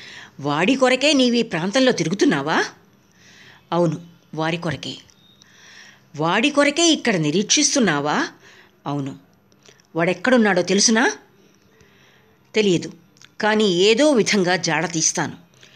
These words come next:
ఏ విధంగానైనా వాడి జాడ నీకు తెలియకుండా చేస్తాను." "అతని జాడ నాకు తెలియకుండా నీవు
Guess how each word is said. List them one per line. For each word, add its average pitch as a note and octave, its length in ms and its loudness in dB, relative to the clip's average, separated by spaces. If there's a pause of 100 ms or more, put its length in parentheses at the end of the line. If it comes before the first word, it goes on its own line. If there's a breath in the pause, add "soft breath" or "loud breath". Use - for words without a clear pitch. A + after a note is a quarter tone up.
(380 soft breath)
ఏ F#3+ 340 4
విధంగానైనా F#3 920 0
వాడి D#3+ 340 -2 (100)
జాడ E3+ 320 -2
నీకు G#3+ 240 -2
తెలియకుండా D#3 480 -8 (100)
చేస్తాను." B2 340 -8 (1160 soft breath)
"అతని C4+ 320 2
జాడ G#3 380 0
నాకు G#3+ 360 0
తెలియకుండా B3+ 540 0
నీవు A3 260 0